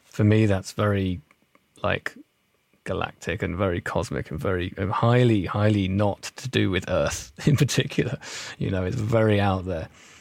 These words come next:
And as it came to an end, that section, I was like, I, my, what I'm craving here is something earthbound,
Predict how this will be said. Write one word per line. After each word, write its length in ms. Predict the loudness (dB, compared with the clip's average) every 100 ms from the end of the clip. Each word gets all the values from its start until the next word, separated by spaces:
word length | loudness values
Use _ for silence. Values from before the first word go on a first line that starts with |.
| _ -6
And 260 | -2 2
as 120 | 2 2
it 120 | 0
came 240 | 0 2 0
to 160 | 2
an 80 | 2
end, 280 | 4 2 0
that 140 | -4
section, 380 | -4 -6 -6 -8
I 40 | -8
was 100 | -6
like, 160 | -6
I, 240 | -6 -6 -10
my, 240 | -10 -8 -6
what 200 | -2 0
I'm 120 | 2
craving 340 | 4 4 4
here 220 | 4 6 4
is 100 | 2
something 320 | -2 -2 2
earthbound, 640 | 2 2 -2 -8 -8 -12